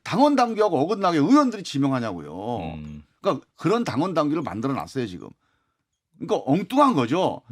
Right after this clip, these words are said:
Speaker 2: 예.
Speaker 1: 대의원은 기본적으로 당원들이 선출해서 대표해야 되는, 그게 기본적인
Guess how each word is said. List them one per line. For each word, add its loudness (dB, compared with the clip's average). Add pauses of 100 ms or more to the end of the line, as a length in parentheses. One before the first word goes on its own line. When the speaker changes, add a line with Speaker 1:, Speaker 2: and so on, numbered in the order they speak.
Speaker 2:
예. -8
Speaker 1:
대의원은 2
기본적으로 -2
당원들이 2
선출해서 -2 (260)
대표해야 2
되는, -2 (920)
그게 2
기본적인 0